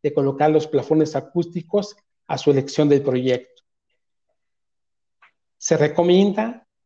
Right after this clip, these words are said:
que los empaques de las cajas del plafón se abran y se dejen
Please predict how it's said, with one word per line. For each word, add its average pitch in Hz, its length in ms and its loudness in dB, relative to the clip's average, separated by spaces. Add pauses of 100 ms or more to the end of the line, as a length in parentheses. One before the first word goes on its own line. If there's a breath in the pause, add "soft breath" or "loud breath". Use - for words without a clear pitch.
(140)
que 156 80 0
los 143 220 -2
empaques 151 480 0
de 156 80 4
las 139 180 -2
cajas 160 360 -2
del 143 140 0
plafón 156 540 -2 (180)
se - 220 -2
abran 185 340 2
y 170 60 -4
se 147 160 0
dejen 165 500 0